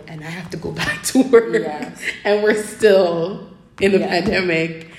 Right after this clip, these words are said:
Speaker 1: And now I have this little person whose immune system is developing.
Speaker 2: Yeah.
Speaker 1: And I don't want them to get covid from me
Speaker 2: Yeah.
Speaker 1: going to work
Speaker 2: Yeah.
Speaker 1: and coming home. And this was before my maternity was even over.
Speaker 2: Yeah.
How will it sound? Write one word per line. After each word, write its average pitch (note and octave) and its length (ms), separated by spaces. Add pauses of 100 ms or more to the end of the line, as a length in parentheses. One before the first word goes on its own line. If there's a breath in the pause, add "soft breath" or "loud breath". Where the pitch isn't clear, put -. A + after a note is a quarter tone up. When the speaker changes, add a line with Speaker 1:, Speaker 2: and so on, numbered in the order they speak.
(320 loud breath)
Speaker 1:
And F#3 180
now F#3 180
I F#3 80
have E3+ 320
this E3+ 180
little F3+ 240
person D#3+ 640
whose F3 540 (220 loud breath)
immune F3+ 320
system F3+ 420
is D#3+ 160 (280)
developing. E3 1040 (100)
Speaker 2:
Yeah. E3 200
Speaker 1:
And F3+ 100
I F3 80
don't E3 340
want E3 220
them D#3 300
to D#3 380 (440)
get F3+ 200 (360)
covid E3 440
from D#3+ 320
me D3+ 520
Speaker 2:
Yeah. D#3+ 360 (420)
Speaker 1:
going D#3+ 520
to - 120
work - 360 (120)
Speaker 2:
Yeah. D3+ 240
Speaker 1:
and D3+ 240
coming D3+ 360
home. D#3 400
And E3 100
this A#3+ 140
was G#3+ 100
before E3+ 260
my D#3+ 120
maternity D#3 460
was D3+ 140
even - 220
over. - 480
Speaker 2:
Yeah. C#3+ 180